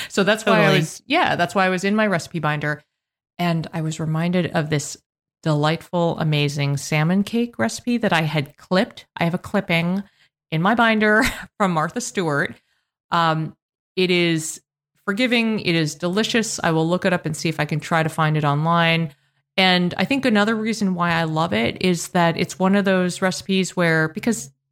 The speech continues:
Speaker 1: you know, when you have fish cakes or whatever, it makes an animal-based protein go a lot farther. It's got lots of
Speaker 2: Mm-hmm.
Speaker 1: onions and celery and other stuff in it. Um,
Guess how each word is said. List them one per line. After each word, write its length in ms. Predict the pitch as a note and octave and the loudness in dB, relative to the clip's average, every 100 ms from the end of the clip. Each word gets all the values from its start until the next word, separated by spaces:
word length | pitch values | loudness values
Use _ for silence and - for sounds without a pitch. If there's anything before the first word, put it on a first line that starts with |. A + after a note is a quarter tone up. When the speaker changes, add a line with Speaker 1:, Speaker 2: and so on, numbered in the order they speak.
| - | 0
Speaker 1:
you 80 | A#3 | 2
know, 80 | |
when 120 | F3 F3+ | 2 2
you 40 | |
have 220 | E3+ - - _ _ _ _ _ _ _ - | 0 -2 -14 _ _ _ _ _ _ _ -8
fish 160 | E3 - | -6 -4
cakes 280 | F3 D3+ E3 | -4 -2 -4
or 60 | |
whatever, 460 | D#3 D3+ D3+ D3 D3 _ _ _ _ | -2 2 2 2 -2 _ _ _ _
it 120 | F#3+ | 2
makes 260 | F#3+ F#3 E3+ | 2 0 -2
an 60 | |
animal-based 800 | C#3+ E3 D#3+ D#3 D#3 D3 - - | 0 0 0 0 2 0 -4 -10
protein 380 | - D#3+ - D#3+ | -4 -2 0 0
go 140 | D3 | 2
a 20 | C#3+ | 2
lot 240 | C#3 - | 0 0
farther. 340 | D3+ D3+ F3+ | -2 0 -2
It's 120 | F3 - | -4 -4
got 160 | A#2 | -2
lots 160 | C3+ F3+ | 0 0
of 60 | F3+ | 2
Speaker 2:
Mm-hmm. 60 | G3 | 4
Speaker 1:
onions 300 | G#3 G3+ F#3+ | 4 4 0
and 120 | C#3+ A#2+ | -2 -2
celery 500 | G#3+ G3 F#3+ F#3 E3+ | 0 2 0 0 0
and 100 | E3+ | -2
other 160 | E3+ | -2
stuff 340 | D#3+ F3 D#3+ F3 | -4 -4 -4 -2
in 80 | |
it. 220 | E3 D#3+ - _ _ _ - | -2 -2 -6 _ _ _ -4
Um, 480 | E3 D#3 D3+ C#3+ | 0 2 0 -4